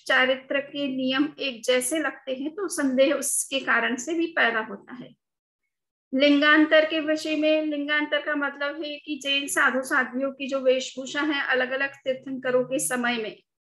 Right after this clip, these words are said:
तो ये generally दिगंबर परंपरा ये मान करके चलती है कि साधु के, अ, जो हैं जैन साधु, विशेष रूप से जो मेल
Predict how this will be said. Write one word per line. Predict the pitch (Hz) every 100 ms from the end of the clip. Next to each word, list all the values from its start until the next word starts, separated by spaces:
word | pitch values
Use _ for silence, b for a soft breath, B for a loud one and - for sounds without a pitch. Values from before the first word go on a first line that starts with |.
| _ _ _ _ _ _ _ _ -
तो | 240 247 240 247
ये | 269 285 294 294 269
generally | 277 262 269 285 285 254 - _ 214
दिगंबर | 247 254 262 262
परंपरा | 254 269 269 254 269 269 269 - _ _ - 262
ये | 262
मान | 254 240 240
करके | 247 247 254
चलती | 254 262 240 262 247 254
है | 247
कि | 262
साधु | 302 277 247 240 247
के, | 254 269
अ, | - _ - 247 240 233
जो | 247 262
हैं | 269 381 294
जैन | 262 254 240
साधु, | 269 247 233 254 247 254 - _ 240
विशेष | 240 - _ - 240 240
रूप | 254
से | 247 262
जो | 254 247
मेल | 240 240 247 247